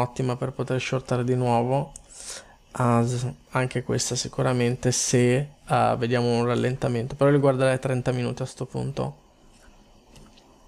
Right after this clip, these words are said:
Se volete provare uno short, io non mi inter-, non, non mi cambia aspettare. Ah, s-,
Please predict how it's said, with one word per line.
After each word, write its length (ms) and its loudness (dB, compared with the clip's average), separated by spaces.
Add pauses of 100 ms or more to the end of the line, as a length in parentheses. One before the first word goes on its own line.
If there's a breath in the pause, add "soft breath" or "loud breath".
(1700)
Se 200 0
volete 680 2 (120)
provare 380 0
uno 140 0
short, 460 0
io 260 -6 (260)
non 140 -4
mi 60 -4
inter-, 440 -4
non, 300 -8
non 280 -10
mi 140 -4
cambia 320 -2
aspettare. 720 -4 (840 loud breath)
Ah, 360 0 (220)
s-, 160 -14